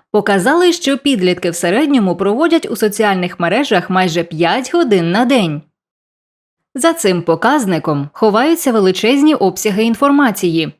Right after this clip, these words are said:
Підлітки отримують їх із різних медіа, наприклад, з Ютубу чи Інстаграму.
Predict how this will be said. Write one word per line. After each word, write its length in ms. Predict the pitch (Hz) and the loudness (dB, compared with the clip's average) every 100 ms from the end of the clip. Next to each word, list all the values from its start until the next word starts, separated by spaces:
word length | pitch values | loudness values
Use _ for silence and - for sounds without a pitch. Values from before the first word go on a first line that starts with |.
| _ _ | _ _
Підлітки 520 | - 247 277 339 339 349 | -4 0 2 2 2 2
отримують 600 | 349 320 302 294 285 254 | 2 2 2 2 0 0
їх 240 | 254 - | 0 0
із 200 | 214 196 | 0 2
різних 440 | 170 175 220 294 - | 2 2 2 0 0
медіа, 480 | 185 165 165 160 156 _ _ - | -2 0 2 0 -2 _ _ -4
наприклад, 520 | 330 285 214 190 170 | -2 2 2 2 -2
з 100 | 165 | 0
Ютубу 520 | 180 175 240 277 339 - | 0 0 0 2 2 0
чи 180 | - 196 | -2 -2
Інстаграму. 920 | 277 294 - 202 185 165 156 156 165 | 0 -2 0 0 0 0 0 -4 -8